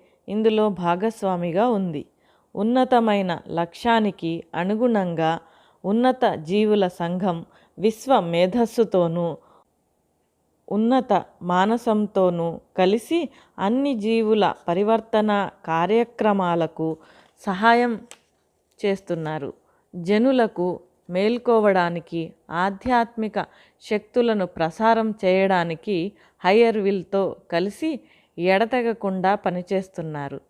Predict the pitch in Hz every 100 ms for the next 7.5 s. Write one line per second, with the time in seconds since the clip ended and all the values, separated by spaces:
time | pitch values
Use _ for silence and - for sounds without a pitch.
0 | _ _ _ 170 180 208 233 247 240 220
1 | 208 208 196 185 170 170 175 - 196 175
2 | 202 _ _ - 185 233 214 208 190 196
3 | 190 175 180 _ 196 185 190 196 190 185
4 | 190 170 160 165 185 - 196 175 196 _
5 | _ _ - 185 220 233 233 214 202 202
6 | 190 - _ _ _ 180 196 208 202 180
7 | 170 170 - 165